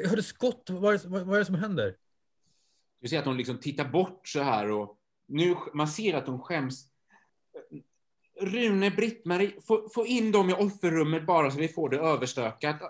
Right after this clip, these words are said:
Speaker 2: Det, det här var inte, det var inte, skulle inte gå så här. Få in dem i offerrummet. Eh, Rune, du kryper in först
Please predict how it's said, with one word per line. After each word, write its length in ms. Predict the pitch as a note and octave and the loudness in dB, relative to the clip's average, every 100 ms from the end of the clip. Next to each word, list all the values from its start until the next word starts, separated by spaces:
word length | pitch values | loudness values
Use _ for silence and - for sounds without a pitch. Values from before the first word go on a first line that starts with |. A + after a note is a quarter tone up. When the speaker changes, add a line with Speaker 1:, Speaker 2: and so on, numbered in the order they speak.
| - | -10
Speaker 2:
Det, 160 | D#3 D#3+ - _ - | -8 -8 -12 _ -8
det 60 | D#3+ | 0
här 160 | F#3 | 2
var 120 | F#3 | 4
inte, 200 | F#3 F#3 | 2 0
det 160 | E3 E3+ | -4 -2
var 80 | G3 | -2
inte, 100 | G3 | -2
skulle 200 | F#3+ F#3+ | 0 0
inte 180 | F#3 F3 | 0 2
gå 200 | G3 F3+ | 4 4
så 80 | |
här. 60 | F3 | 2
Få 120 | G3+ | 0
in 80 | G#3+ | 2
dem 120 | F3+ | 2
i 40 | F3 | 2
offerrummet. 440 | E3 D3 D3 D#3 D3+ _ _ G3+ G3 - | 0 0 0 0 -4 _ _ -16 -14 0
Eh, 180 | F#3 F3 | 2 2
Rune, 760 | D#3 F3+ F#3+ A3 F#3 E3+ G#3+ F3 | 0 -2 2 2 2 2 0 -2
du 300 | A3+ B3+ B3 | -2 -2 -4
kryper 360 | - A3+ G3+ G3 | -6 -4 0 0
in 180 | D#3 | 0
först 340 | D#3 E3+ G3 | 0 -2 -2